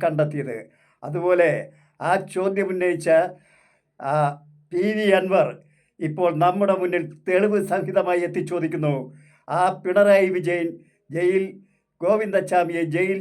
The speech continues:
ചാടിയതോ ചാടിച്ചതോ? ആ ചോദ്യത്തിനൊപ്പം നമുക്കും പിണറായിയോട് ചില ചോദ്യങ്ങൾ ചോദിക്കാം. പ്രിയമുള്ളവരെ,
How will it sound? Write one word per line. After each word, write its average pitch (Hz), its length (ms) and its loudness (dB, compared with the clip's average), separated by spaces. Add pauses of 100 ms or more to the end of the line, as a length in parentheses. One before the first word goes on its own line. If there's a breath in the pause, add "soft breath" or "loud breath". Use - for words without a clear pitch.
(140)
ചാടിയതോ 185 520 -2 (500 soft breath)
ചാടിച്ചതോ? 170 600 0 (500 soft breath)
ആ 156 40 -2 (180)
ചോദ്യത്തിനൊപ്പം 175 640 -2 (500 soft breath)
നമുക്കും 190 400 -4 (240)
പിണറായിയോട് 170 680 2
ചില 156 100 -2 (120)
ചോദ്യങ്ങൾ 156 360 -2 (100)
ചോദിക്കാം. 135 400 -6 (1300 soft breath)
പ്രിയമുള്ളവരെ, 147 760 10